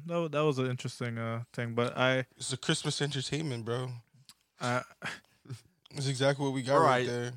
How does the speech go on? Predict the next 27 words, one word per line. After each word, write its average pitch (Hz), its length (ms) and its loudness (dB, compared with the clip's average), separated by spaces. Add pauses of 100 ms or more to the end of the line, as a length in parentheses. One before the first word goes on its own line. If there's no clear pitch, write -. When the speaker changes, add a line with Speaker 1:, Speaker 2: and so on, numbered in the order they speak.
(120)
Speaker 3:
I 135 100 2
said 170 220 0
it 175 100 -4
the 127 80 -2
day 127 140 0
before. 120 500 -4 (480)
December 135 340 -4
fifth, 160 300 -4 (1700)
December 143 400 -2
twenty-fifth 135 680 -4
was 110 160 -14
not 110 200 -6
Christmas. - 520 -10 (760)
Whole 127 140 -2
lot 113 140 0
of 113 60 -2
Red 120 160 -2
Day. - 180 -14 (280)
Speaker 1:
<laughs> - 380 -10
Speaker 2:
Bro, 147 100 2 (500)
get 170 100 0
Speaker 1:
Yo, 196 220 8 (280)
Speaker 2:
outta 127 80 2
here, 113 80 -2
bro. - 140 -4
Speaker 1:
speaking 196 480 2
of, 143 460 2